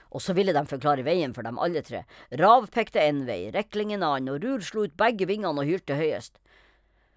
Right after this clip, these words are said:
Til slutt landet de i en stor haug av nebb, fjær og svømmeføtter. <laughs> Og Havsølv flirte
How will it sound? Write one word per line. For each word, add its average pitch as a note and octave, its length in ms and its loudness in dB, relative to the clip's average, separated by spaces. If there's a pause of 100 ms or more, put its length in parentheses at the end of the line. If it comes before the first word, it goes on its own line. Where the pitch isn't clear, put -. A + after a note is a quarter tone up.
(180)
Til D4 100 2
slutt C#4+ 240 -2
landet B3 300 6
de G3 180 6
i G3 80 0
en G3 80 -4
stor B3 320 0
haug G3 240 4
av D3+ 160 4
nebb, F#3 240 -2
fjær F#3+ 380 0
og - 60 -10
svømmeføtter. E3+ 640 -8 (260)
<laughs> B2 80 -8 (340)
Og A#2 140 -6
Havsølv C3 500 -4
flirte D#3 640 -8